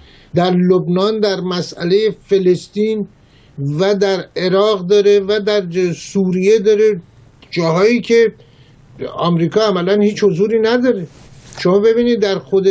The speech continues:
یمن، شما قطعاً در جریان هستید، من برای بینندگان میگم، اعضای سفارتخونه رو وقتی که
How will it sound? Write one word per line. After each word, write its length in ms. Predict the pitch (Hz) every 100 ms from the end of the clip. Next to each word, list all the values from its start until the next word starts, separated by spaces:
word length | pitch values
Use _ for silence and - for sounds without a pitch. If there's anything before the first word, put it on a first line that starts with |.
| 190
یمن، 720 | 165 180 180 175 185 226 233 196
شما 280 | 196 190
قطعاً 340 | 185 175 170 196
در 280 | 196 190 170
جریان 460 | 165 160 175 202
هستید، 280 | 220 - 208
من 140 | 202
برای 200 | 185 180
بینندگان 580 | 180 180 175 165 160 190
میگم، 280 | 226 208 170 - _ - - - - -
اعضای 500 | 131 165 170 196 240
سفارتخونه 920 | - 208 185 190 180 170 - 175 180 214
رو 160 | 214
وقتی 280 | 196 - 175
که 240 | 196 180